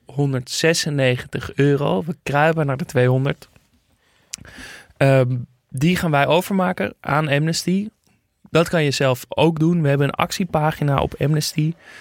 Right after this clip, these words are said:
Eh, de link staat op onze Twitter en op Instagram. Daar kan je doneren. Doe dat. Eh, er is al veel gedoneerd. Dat vinden we te gek.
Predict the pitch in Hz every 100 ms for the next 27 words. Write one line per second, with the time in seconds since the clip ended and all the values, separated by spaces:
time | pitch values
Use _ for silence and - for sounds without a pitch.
0 | - _ - 127 123 120 127 131 170 -
1 | 143 - - 127 - 147 139 131 - 123
2 | - 147 - 147 147 143 - 139 135 139
3 | 139 127 127 127 135 147 175 - _ -
4 | _ _ 147 147 165 185 - - _ _
5 | _ _ _ _ _ _ _ - 131 123
6 | 120 - 208 - - 123 120 - - -
7 | - 196 214 226 156 127 127 143 196 151
8 | - 151 135 123 - - 165 180